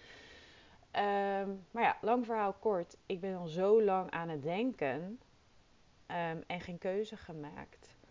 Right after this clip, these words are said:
dat ik inmiddels op het punt ben dat als ik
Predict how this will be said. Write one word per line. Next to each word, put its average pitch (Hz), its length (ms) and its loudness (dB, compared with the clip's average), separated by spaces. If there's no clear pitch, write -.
dat 190 140 -8
ik 160 80 -4
inmiddels 208 300 2
op 220 80 -4
het 196 160 -6
punt 220 240 2
ben 151 260 -2
dat 156 160 -8
als 175 160 -6
ik - 320 -12